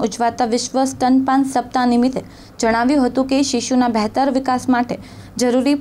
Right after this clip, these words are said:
પોષણ જ નહીં, પણ માતા રોગ સામે સુરક્ષા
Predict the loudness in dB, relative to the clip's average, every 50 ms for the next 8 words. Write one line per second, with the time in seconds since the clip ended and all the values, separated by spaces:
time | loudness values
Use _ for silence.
0 | 0 -2 0 0 0 2 2 2 2 2 2 2 2 2 -2 -4 -10 -12 -4 -2
1 | 0 0 2 2 0 0 0 0 0 0 2 2 2 0 0 0 0 0 0 2
2 | 2 2 2 2 0 0 0 0 0 0 -2 -2 -2 0 0 0